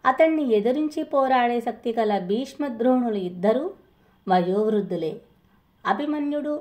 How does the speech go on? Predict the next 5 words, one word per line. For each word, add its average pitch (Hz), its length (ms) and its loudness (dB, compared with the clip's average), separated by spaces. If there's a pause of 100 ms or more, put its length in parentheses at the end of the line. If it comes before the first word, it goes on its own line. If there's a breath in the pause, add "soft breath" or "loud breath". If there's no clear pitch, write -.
(120)
సాత్యకి, 240 760 -6 (160)
ఉత్తమౌజుడు, 254 1000 -2
యుద్ధమ-, 226 640 -4
యుధామన్యుడు, 233 1000 0 (180)
శిఖండి, 208 680 -4